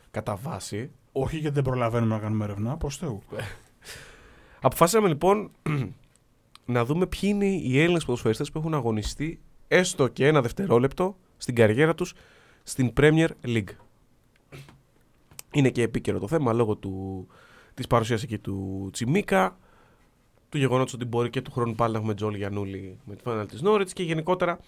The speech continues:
Speaker 1: είναι ένα κεφάλαιο το οποίο δεν το έχουμε φωτίσει πάρα πολύ αυτά τα τρία χρόνια στο Sport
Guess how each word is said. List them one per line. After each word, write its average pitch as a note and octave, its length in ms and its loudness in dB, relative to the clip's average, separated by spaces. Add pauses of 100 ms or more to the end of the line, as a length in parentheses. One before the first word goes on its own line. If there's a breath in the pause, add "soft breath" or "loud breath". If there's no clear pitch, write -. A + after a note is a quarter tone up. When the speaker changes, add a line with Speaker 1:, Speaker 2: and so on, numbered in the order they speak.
(340 soft breath)
Speaker 1:
είναι G#3 140 4
ένα G3+ 140 6
κεφάλαιο F3+ 380 6
το F3+ 80 2
οποίο F3+ 200 2
δεν F#3 120 -2
το G#3 120 4
έχουμε D3 300 4
φωτίσει A2+ 500 0
πάρα G#2 360 2
πολύ F#2+ 440 -6 (240)
αυτά - 240 -2
τα A2 120 2
τρία A2+ 260 0
χρόνια F#2+ 460 -2 (300)
στο - 180 -4 (140)
Sport G#2+ 140 4